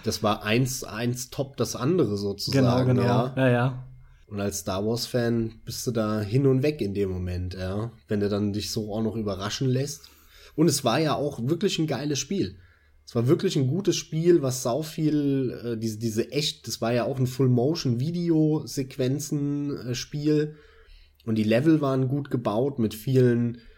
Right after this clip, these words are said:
Speaker 1: es hat ein schönes Level-Design gehabt, mit vielen Rätseln und, ähm,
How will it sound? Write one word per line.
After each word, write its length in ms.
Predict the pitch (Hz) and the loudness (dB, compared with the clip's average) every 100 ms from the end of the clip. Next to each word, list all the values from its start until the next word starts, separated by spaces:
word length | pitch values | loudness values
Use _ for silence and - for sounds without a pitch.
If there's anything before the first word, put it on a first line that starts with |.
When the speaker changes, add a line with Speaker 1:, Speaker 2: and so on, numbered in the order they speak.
| _ | _
Speaker 1:
es 100 | - | -8
hat 80 | 110 | -4
ein 80 | 104 | 0
schönes 320 | 147 156 143 | 2 4 4
Level-Design 720 | 120 139 139 127 120 120 123 | 2 2 0 0 0 0 0
gehabt, 440 | 123 117 120 - - | -2 -4 -6 -10 -10
mit 160 | - | -10
vielen 500 | - 147 165 151 139 | -8 0 2 4 2
Rätseln 960 | 107 98 117 131 - 131 123 123 123 120 | 0 2 2 2 0 2 4 4 2 0
und, 680 | 113 104 101 101 98 98 - 104 | -4 -4 -4 -4 -6 -8 -10 -8
ähm, 680 | 98 98 98 98 98 104 | -6 -4 -6 -6 -10 -12